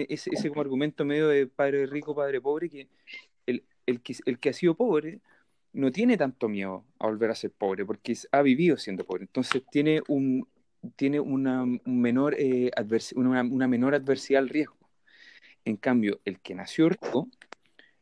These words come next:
no es que tenga miedo, tiene fobia al, al consider-, al solo hecho de considerar llegar a ser pobre. Por eso tiene una adversidad al riesgo mucho mayor. Y eso frena, eso llevándolo de,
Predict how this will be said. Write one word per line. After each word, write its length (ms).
no 100
es 80
que 100
tenga 280
miedo, 160
tiene 180
fobia 640
al, 260
al 240
consider-, 520
al 60
solo 280
hecho 160
de 60
considerar 540
llegar 280
a 20
ser 180
pobre. 440
Por 220
eso 240
tiene 340
una 160
adversidad 480
al 80
riesgo 320
mucho 260
mayor. 300
Y 160
eso 240
frena, 540
eso 240
llevándolo 560
de, 180